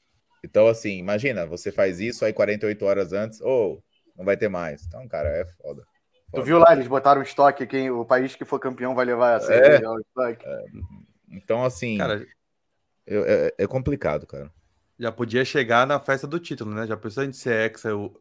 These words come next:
Speaker 3: desembarca o na-, o avião do, do
Speaker 1: Do
Speaker 3: Brasil
Speaker 1: Hexa
Speaker 3: e o
Speaker 1: com a seleção
Speaker 3: avião
Speaker 1: da
Speaker 3: com a,
Speaker 1: Budweiser.
Speaker 3: da cerveja. Já chega
Speaker 1: Eu acho.
Speaker 3: junto e já vai pra fe-, meu
Speaker 2: Porra.
Speaker 3: Deus do céu, velho. Ca-,
Speaker 1: Ou de
Speaker 3: oito
Speaker 1: pelo
Speaker 3: dias.
Speaker 1: Brasil, né?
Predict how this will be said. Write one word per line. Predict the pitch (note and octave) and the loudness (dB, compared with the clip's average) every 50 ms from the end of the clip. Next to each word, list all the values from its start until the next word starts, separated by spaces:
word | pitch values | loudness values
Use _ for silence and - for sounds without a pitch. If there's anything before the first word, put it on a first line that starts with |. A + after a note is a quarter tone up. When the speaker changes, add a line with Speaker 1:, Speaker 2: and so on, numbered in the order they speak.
| _ _ | _ _
Speaker 3:
desembarca | A#2+ A2 A2 A#2+ B2+ A#2 A#2+ B2 B2+ C#3 C#3 - C#3 C3+ | -18 -10 -6 -4 -2 0 4 4 4 4 4 0 -4 -2
o | |
na-, | B2+ B2 B2 A2+ - - | 0 2 2 0 0 -2
o | A#2 A2 A2 A2 | -4 0 0 0
avião | A2 A2 A#2 A2+ A2+ A2+ A2+ G#2+ | 0 0 -2 -2 -2 -2 -4 -6
do, | G#2+ G#2 G2+ G2+ G2+ - _ _ _ _ _ _ _ _ _ _ _ | -8 -8 -8 -10 -10 -14 _ _ _ _ _ _ _ _ _ _ _
do | A#2 A2+ A2 G#2+ G#2 | -2 0 2 2 2
Speaker 1:
Do | F#2 | 4
Speaker 3:
Brasil | F#2+ G2 A2 A#2+ C3 G#2+ C3 D3 D#3+ | 6 8 8 8 8 6 2 2 2
Speaker 1:
Hexa | F3 E3+ | 4 6
Speaker 3:
e | |
o | D#3+ | 6
Speaker 1:
com | D#3 | 6
a | D#3 D3+ | 6 6
seleção | C#3 B2 | 6 4
Speaker 3:
avião | B2 D3+ C#3 C3 C3+ C#3 | 2 4 4 4 6 8
Speaker 1:
da | C3+ C3 | 8 6
Speaker 3:
com | D3 | 6
a, | C3 B2+ | 6 6
Speaker 1:
Budweiser. | B2 A#2+ A2 G#2+ G#2 G#2 F#2 G2 F#2+ | 8 8 8 8 8 6 4 2 0
Speaker 3:
da | F#2 | 0
cerveja. | - D3 C#3+ C3 A2+ A#2+ A2+ G#2+ F#2+ F#2+ F#2+ _ _ _ _ _ _ _ _ _ _ _ _ _ _ A2+ | 0 0 -2 0 0 -2 -4 -4 -4 -8 -18 _ _ _ _ _ _ _ _ _ _ _ _ _ _ -6
Já | B2 B2 | -6 -6
chega | A#2 - D3+ D#3 G3+ | -4 -2 0 2 2
Speaker 1:
Eu | - - | 2 2
acho. | G#2 | 2
Speaker 3:
junto | A#2 D#3+ E3+ G3 F#3+ A3+ | 2 0 0 -2 -2 0
e | F#3 | 2
já | G#3+ G3+ | 4 4
vai | E3+ E3+ F3+ F#3+ | 4 4 2 2
pra | F#3+ G#3 G#3 | 2 2 0
fe-, | G#3 - F#3 B2+ C#3 | 0 0 -2 -2 -2
meu | C#3+ D3+ D#3 F3+ A#3 | -2 -4 -4 -2 -2
Speaker 2:
Porra. | A3 G3 A3 G#3+ | -2 0 0 0
Speaker 3:
Deus | G#3 G#3 | -2 -4
do | - | -8
céu, | - - D#3 D3 D#3+ D3+ | -6 -2 -2 -2 -2 -2
velho. | C#3 A#2 - - | -2 -4 -4 -2
Ca-, | D#3 D#3 D#3+ - | -2 -2 0 2
Speaker 1:
Ou | D#3 D3+ | 0 0
de | C3+ E3+ E3+ | 2 2 2
Speaker 3:
oito | F#3+ A3 E3 E3 | 4 4 4 4
Speaker 1:
pelo | - E3 D#3+ D#3+ | 2 2 2 4
Speaker 3:
dias. | D#3 D#3 | 4 4
Speaker 1:
Brasil, | D#3 D3 B2+ A2+ C3+ D3 C#3 | 4 4 2 2 0 0 0
né? | B2+ B2 B2 | 0 -2 -6